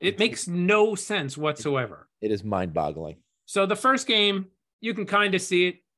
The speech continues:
Speaker 1: First period, they look like they were shot out of a canyon. The Devils looked like they were playing in quicksand. Um, and they just steamrolled the whole way through. Graves was getting skated by left and right.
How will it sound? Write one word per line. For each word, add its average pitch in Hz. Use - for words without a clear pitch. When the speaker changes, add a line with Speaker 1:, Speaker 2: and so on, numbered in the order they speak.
Speaker 1:
First 196
period, 156
they 190
look 180
like 165
they 165
were 151
shot 170
out 156
of 143
a 131
canyon. 151
The 123
Devils 160
looked 147
like 147
they 147
were 131
playing 143
in 120
quicksand. 92
Um, 113
and 147
they 160
just 143
steamrolled 135
the 117
whole 127
way 117
through. 127
Graves 160
was 139
getting 139
skated 143
by 131
left 147
and 123
right. 135